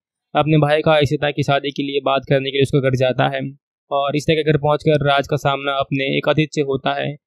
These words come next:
जिसे वो करीब पन्द्रह साल पहले ही बलगरिया गांव में छोड़ चुका है, मतलब गोवा में छोड़ दिया है। और अपने दोस्त शक्ति सिंह यानी कि मुकेश तिवारी और अनवर यानी कि पंकज त्रिपाठी और छोटे भाई वीर के साथ गोवा में एक नई जिंदगी शुरू करने के मकसद से आया होता है।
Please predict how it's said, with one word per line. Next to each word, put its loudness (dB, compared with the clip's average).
जिसे 2
वो 4
करीब 2
पन्द्रह 2
साल 0
पहले 0
ही -10
बलगरिया 2
गांव 4
में -8
छोड़ 2
चुका -2
है, -8
मतलब -6
गोवा 4
में -2
छोड़ 2
दिया -6
है। -10
और 2
अपने 2
दोस्त 4
शक्ति 2
सिंह -4
यानी -4
कि 0
मुकेश 2
तिवारी 2
और 0
अनवर 4
यानी 2
कि 0
पंकज 0
त्रिपाठी 0
और 2
छोटे 2
भाई -2
वीर -4
के 0
साथ -2
गोवा 4
में -2
एक -6
नई 2
जिंदगी 2
शुरू 4
करने -2
के -2
मकसद 0
से -2
आया -2
होता -6
है। -8